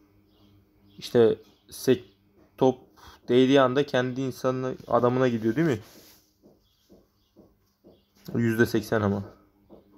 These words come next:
Beş yüz kırklık bir momentum gelmiş. Yeni catch. Altında zaten Miracle falan filan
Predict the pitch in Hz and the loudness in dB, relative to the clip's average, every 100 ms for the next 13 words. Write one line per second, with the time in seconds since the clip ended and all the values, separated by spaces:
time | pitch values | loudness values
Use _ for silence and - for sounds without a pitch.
0 | _ - - _ _ - 120 - 127 110 | _ -20 -20 _ _ 2 2 2 -6 -6
1 | - 123 101 123 120 120 113 113 117 113 | -4 -2 0 -4 -2 -2 0 0 -2 -4
2 | 113 110 107 107 131 - - - - _ | -8 -2 -2 -2 -6 -6 -12 -14 -20 _
3 | _ - _ _ - _ _ - _ _ | _ -20 _ _ -20 _ _ -20 _ _
4 | _ _ _ _ _ _ _ _ _ _ | _ _ _ _ _ _ _ _ _ _
5 | _ - 110 107 104 120 123 - - - | _ -6 -2 -2 0 -2 -2 -12 -16 -20
6 | - - _ - - - 120 - - 113 | -20 -20 _ -20 -16 -4 -4 -4 -6 0
7 | 110 113 107 117 120 120 113 113 113 107 | 2 2 2 -2 -4 -6 -2 2 2 2
8 | 113 120 - _ 113 110 107 113 120 131 | -4 -4 -10 _ -2 -2 -4 -4 -4 -6